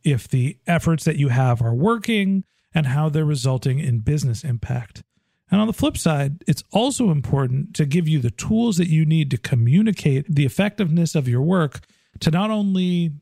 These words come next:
put yourself in the right position to get more resources, but also to get the credit that you deserve for your work.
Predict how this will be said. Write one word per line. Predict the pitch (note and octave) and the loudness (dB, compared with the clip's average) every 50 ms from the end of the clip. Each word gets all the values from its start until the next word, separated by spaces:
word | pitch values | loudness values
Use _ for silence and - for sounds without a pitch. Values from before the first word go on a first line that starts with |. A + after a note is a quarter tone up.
| _ _ _ _ - | _ _ _ _ -4
put | - D#3 D3+ | -2 -2 -2
yourself | C3 A2+ - C#3 C3+ B2 | -2 -2 0 -2 -2 0
in | C#3 | 0
the | C3 C3+ | 0 2
right | C#3 C#3 D3+ - | 2 0 0 0
position | - C3+ B2+ C#3+ D3+ - - | 0 0 0 0 0 0 0
to | D3+ C#3 | 0 0
get | B2+ D3 D#3+ C#3 | 0 0 -2 0
more | A#2+ B2 A#2+ A#2 | 2 2 2 2
resources, | A#2 B2+ D#3+ G#3+ A3+ - - D3 C3 B2+ A#2 - C3+ B2 B2+ - - _ _ _ _ _ _ | 2 2 2 2 2 0 0 0 0 0 0 0 0 0 0 -2 -6 _ _ _ _ _ _
but | - E3+ | 0 0
also | A3+ C4+ C4 - E4+ | 2 2 0 2 2
to | F4 D4 | 2 2
get | D#4+ - | 0 -2
the | - | -4
credit | - - - - D#3+ D#3 F3+ E3 | -4 -2 0 2 2 2 2 0
that | - D#3+ D3+ | 0 0 0
you | D3 D3+ | 0 2
deserve | C#3+ C3 C3 B2+ A#2+ A2+ A#2+ C3 B2+ B2 A2+ A2+ A2+ | 2 2 0 0 0 2 2 2 2 2 0 -2 -4
for | - - - C3+ B2 C3 | -8 -6 -2 0 0 0
your | C3 A#2+ A#2+ A#2+ | 0 0 -2 -2
work. | A#2 B2 B2+ C3+ C3+ - - | -2 -2 -4 -4 -6 -8 -12